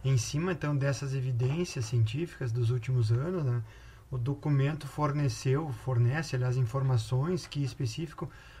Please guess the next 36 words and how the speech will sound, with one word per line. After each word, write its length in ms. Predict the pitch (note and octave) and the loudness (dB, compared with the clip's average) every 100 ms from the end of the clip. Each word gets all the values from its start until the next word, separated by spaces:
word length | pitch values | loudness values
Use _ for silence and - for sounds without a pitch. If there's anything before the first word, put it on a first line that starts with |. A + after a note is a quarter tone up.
| - | -2
um 80 | C#3+ | -2
intervalo 640 | D3+ D#3+ C#3 A#2+ C#3 D#3 | 0 0 0 2 2 2
de 160 | C#3+ C3+ | 0 -2
cento 400 | - - F#3 G3+ | -2 -2 -2 -2
e 40 | |
cinquenta 640 | - F#3+ D3+ C#3+ E3 F3+ F3+ | -4 -4 0 0 0 -2 -4
a 20 | |
trezentos 420 | E3 C#3 D#3+ C#3+ | -4 -4 -4 -2
minutos 220 | C#3+ D3+ | 0 0
de 80 | D#3+ | -2
intensidade 480 | D3 D3 D3+ D3 C#3+ | -4 -4 -2 -2 -2
moderada 600 | D#3 D#3+ D3+ C3 A#2 G#2+ G#2+ - - - - - - - - - - | -2 -2 0 0 2 0 -2 -16 -20 -20 -20 -20 -20 -20 -20 -10 -4
e 80 | |
de 160 | B2 C3 | 0 0
setenta 540 | A2+ C3+ - F3 F#3 | 0 -4 0 0 2
e 80 | F3 | 2
cinco 340 | - E3 F3 F3 | 2 -2 0 -2
a 40 | |
cento 280 | - D#3+ D3 | -2 -4 -4
e 40 | |
cinquenta 460 | - D3+ B2 D3+ D3+ | -4 -4 -2 -2 -4
atividades 520 | C#3+ C#3 C#3 C#3+ - | -6 -4 -2 -2 -6
físicas 480 | - D3 C#3 - D3 | -6 -4 -4 -4 -2
de 80 | C#3 | 0
alta 160 | C3 | 0
intensidade. 520 | - C#3+ E3 D3+ B2+ A2 | -2 -4 -2 0 0 0
Então, 220 | C3+ C#3+ | -2 -2
esse, 140 | C#3+ | -4
quase 400 | - D3 C#3+ C#3+ | -4 -2 0 -2
que 280 | D3 D#3 C3+ A2 - - - - - | -4 0 -2 -2 -16 -20 -20 -20 -6
o 100 | C3+ | -4
ponto 440 | A2+ C#3 C#3+ D3 D3 | -2 2 2 2 2
maior 460 | C#3+ C#3 C3+ C#3+ | 4 6 6 4
foi 180 | C#3+ D#3 | 2 -2
dobrado, 600 | D3 D#3+ D#3+ C#3+ C3+ A2+ | 0 0 2 2 4 6
né? 100 | G2+ | 4